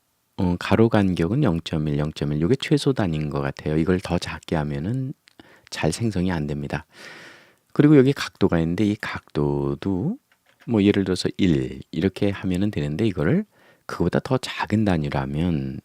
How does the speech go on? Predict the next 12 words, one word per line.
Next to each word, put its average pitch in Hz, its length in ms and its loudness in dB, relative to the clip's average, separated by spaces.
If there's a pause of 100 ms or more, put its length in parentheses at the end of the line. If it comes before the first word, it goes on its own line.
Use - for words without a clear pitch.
(160)
연산에 85 800 2
문제가 76 360 -2
있습니다. 69 360 -8
그래서 78 380 -2 (380)
최소 135 300 6
단위를 85 400 0
일로 82 300 0
해주시기 78 360 -2
바랍니다. 67 540 -10 (460)
그리고 104 220 6
반복 95 760 0
횟수는 92 720 0